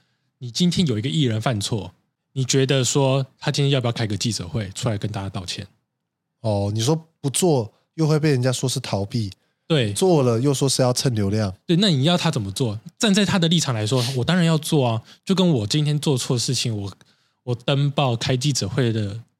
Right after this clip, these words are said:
Speaker 1: 道理是一样。就像当初奶哥跟虫虫的事件嘛，他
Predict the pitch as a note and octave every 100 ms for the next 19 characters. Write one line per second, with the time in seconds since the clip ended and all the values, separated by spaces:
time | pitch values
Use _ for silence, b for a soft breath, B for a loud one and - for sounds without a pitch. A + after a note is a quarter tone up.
0 | - C3 F#2 F2 A#2 A2 G2+ E3+ E3 C3+
1 | C#3+ C#3 D3 C3+ C#3 B B C3+ B2 B2+
2 | D#3+ F3 E3+ C3 A2+ B2+ A#2+ A#2+ C#3+ A#2
3 | B2+ G2 F#2+ B2+ F#3